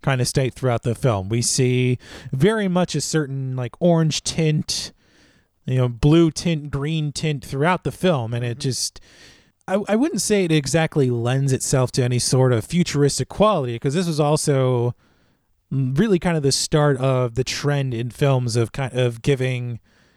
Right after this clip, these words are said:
Speaker 1: an orange tint to everything. When, you know, Roger Deakins started putting his mark on cinematography, everybody was doing the orange tint in the late nineties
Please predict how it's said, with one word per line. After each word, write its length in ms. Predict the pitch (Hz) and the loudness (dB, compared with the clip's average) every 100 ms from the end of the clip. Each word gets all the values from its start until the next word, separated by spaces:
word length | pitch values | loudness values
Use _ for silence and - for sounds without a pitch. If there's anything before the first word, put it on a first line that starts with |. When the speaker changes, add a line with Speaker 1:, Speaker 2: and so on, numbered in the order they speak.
| _ - | _ -8
Speaker 1:
an 100 | 127 | -2
orange 340 | 147 151 135 - | 2 2 0 -2
tint 240 | 175 160 | -2 -2
to 80 | 139 | -2
everything. 680 | 127 123 120 127 120 120 113 | -2 -4 -4 -4 -4 -4 -6
When, 180 | 113 - 127 | -6 -8 -10
you 220 | 120 120 | -6 -4
know, 40 | |
Roger 380 | 113 131 131 123 | 0 2 2 2
Deakins 420 | 123 131 - 120 | 0 0 0 -2
started 580 | - 127 120 117 113 107 - - - - _ _ _ | 0 0 0 0 -2 -6 -18 -20 -20 -20 _ _ _
putting 260 | 156 131 123 | 0 0 -2
his 260 | 151 147 | -2 -2
mark 280 | 127 123 123 | -2 -4 -4
on 80 | 117 | -8
cinematography, 1000 | - 135 117 104 175 202 151 127 127 123 | -6 -6 -6 -4 -2 -2 -2 -4 -4 0
everybody 680 | 190 233 220 185 165 156 135 | 2 2 0 0 0 0 -2
was 100 | 131 | -2
doing 200 | 139 131 | 0 0
the 100 | 123 | -2
orange 320 | 123 117 110 | -6 -8 -8
tint 400 | - 139 113 - | -6 -4 -6 -6
in 160 | 123 117 | -6 -4
the 160 | 113 | -2
late 280 | 110 123 113 | -2 -2 -2
nineties 840 | 127 120 113 113 110 110 101 - | -2 -2 -2 -2 -2 -2 -4 -6